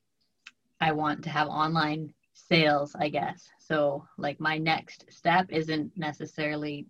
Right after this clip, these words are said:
doing more in the workshop, but doing more on the, you know, selling what I've made in the workshop. And that's the hard part. I spend all day on the computer. I spend my spare time in the workshop.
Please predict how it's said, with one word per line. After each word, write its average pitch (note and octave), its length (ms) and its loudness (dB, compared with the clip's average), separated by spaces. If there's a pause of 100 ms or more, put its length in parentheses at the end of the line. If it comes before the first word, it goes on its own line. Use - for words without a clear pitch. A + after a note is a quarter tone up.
doing D3+ 300 -2
more D#3+ 240 0
in D#3 80 -2
the D3+ 80 0
workshop, F3+ 600 0
but E3 380 -6
doing D3 360 -6
more D3+ 500 -4 (640)
on C#3+ 220 -2
the, C#3 340 -2 (100)
you - 120 -10
know, C#3 160 -10 (200)
selling C#3+ 240 2
what C#3+ 120 -4
I've D3 140 -6
made D3 340 -6
in C#3+ 100 -10
the C#3+ 120 -6
workshop. - 560 -8 (300)
And E3+ 100 0
that's E3+ 200 6
the D#3+ 100 4
hard D3 260 0
part. C3+ 300 -6
I D#3+ 80 -4
spend D#3+ 300 -2
all D3 120 2
day D3+ 180 -2
on D3 200 -2
the D3 80 -8
computer. A3 520 2 (1200)
I D3+ 100 0
spend D3+ 260 -4
my C#3+ 80 -4
spare D#3 260 -4
time D3 220 -2
in C3+ 100 -8
the C3 120 -12
workshop. D3+ 520 -2